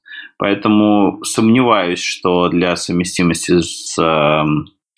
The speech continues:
с Java. То есть, ну, как бы, Docs, потому что Cats. Вот. То есть, что-то я как-то и в это не верю. В общем, кто знает, приходите в комменты. Гриша, ты хотел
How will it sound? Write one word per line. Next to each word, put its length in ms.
с 180
Java. 340
То 160
есть, 220
ну, 120
как 200
бы, 100
Docs, 420
потому 320
что 180
Cats. 680
Вот. 180
То 80
есть, 260
что-то 260
я 60
как-то 240
и 20
в 80
это 220
не 160
верю. 340
В 20
общем, 160
кто 220
знает, 380
приходите 460
в 60
комменты. 640
Гриша, 400
ты 160
хотел 680